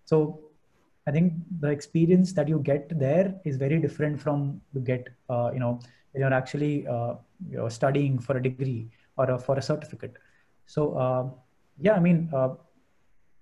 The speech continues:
in certain companies, it definitely matters. Uh, colleges matter if you are from an N I D, uh, or let's say if you have a certain, you know, uh, expertise in, uh, human-computer interaction or not.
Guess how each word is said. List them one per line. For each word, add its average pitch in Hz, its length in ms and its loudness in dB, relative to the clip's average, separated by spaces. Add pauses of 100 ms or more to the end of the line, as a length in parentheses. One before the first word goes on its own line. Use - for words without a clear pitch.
(160)
in 190 300 2
certain 165 340 2
companies, 185 500 2
it 139 160 -6
definitely 147 400 0
matters. 139 540 -4 (420)
Uh, 135 240 0 (480)
colleges 165 420 4
matter 147 560 2
if 151 160 -6
you 147 160 0
are 139 160 4
from 139 280 -2
an 139 160 -2
N 143 100 -2
I 151 120 0
D, 156 360 0
uh, 123 240 0 (440)
or 127 280 2
let's 131 200 -4
say 143 100 2
if 139 140 -4
you 147 60 -2
have 139 100 -2
a 143 80 -2
certain, 143 520 -2
you 147 80 -4
know, 135 260 -2 (300)
uh, 131 200 -2 (140)
expertise 160 560 2
in, 156 380 -2
uh, 135 140 0 (180)
human-computer 147 760 2
interaction 135 520 -2
or 127 60 2
not. 127 300 -4